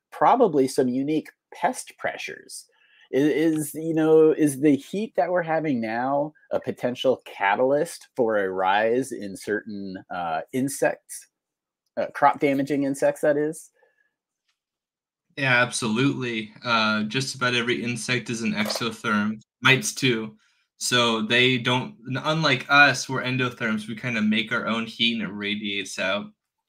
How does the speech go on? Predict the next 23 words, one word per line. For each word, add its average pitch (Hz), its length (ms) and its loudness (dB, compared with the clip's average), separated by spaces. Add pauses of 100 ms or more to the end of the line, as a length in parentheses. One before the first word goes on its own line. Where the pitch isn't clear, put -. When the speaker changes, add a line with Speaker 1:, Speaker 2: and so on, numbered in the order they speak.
(380)
Speaker 2:
And 110 220 -2
they 120 580 0
are 110 460 -4
really 127 260 -2
dependent 113 580 -6
on 107 320 -4
external 107 840 -8 (240)
heat, - 400 -6 (100)
essentially. 107 640 -10 (520)
So 113 280 -6
a 107 100 0
lot 117 240 2
of - 40 -10
times 117 320 -4
that 107 160 0
will 107 180 -4
come 117 220 -8
in 110 60 -2
the 107 100 2
form 107 360 -2
of 101 320 -6
the 104 80 -4
light, 120 380 -2